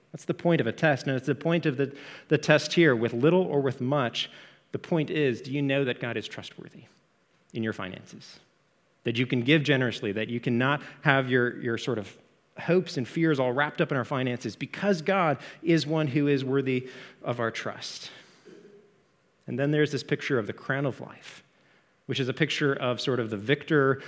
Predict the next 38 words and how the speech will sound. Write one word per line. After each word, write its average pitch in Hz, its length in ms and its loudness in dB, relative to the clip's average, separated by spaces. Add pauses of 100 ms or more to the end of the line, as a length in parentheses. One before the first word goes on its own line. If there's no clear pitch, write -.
(160)
in 135 120 2
a 113 60 4
race 131 420 4
coming 143 540 2
there, 135 320 6
getting 135 360 2
his 120 420 0
reward, 131 640 4 (260)
and 120 140 2
it's 117 120 -2
a 123 40 2
crown 147 440 2
not 135 160 0
just 143 160 -2
for 123 160 -2
a 110 60 0
moment, 123 420 0
but 117 140 -6
for - 180 -6
life. 92 680 -10 (560)
Revelation 123 460 2
will 113 80 0
remind 110 300 2
us 104 120 -6
that 90 120 -8
this 107 120 -6
crown 131 240 -2
of 117 100 -4
life 110 200 0
comes 120 440 -4 (260)
often 113 300 -2
through 113 180 -6
suffering, 113 560 -4 (500)
but 127 140 6
it 135 80 6
is 156 240 8
this 139 240 0
rich, 131 320 0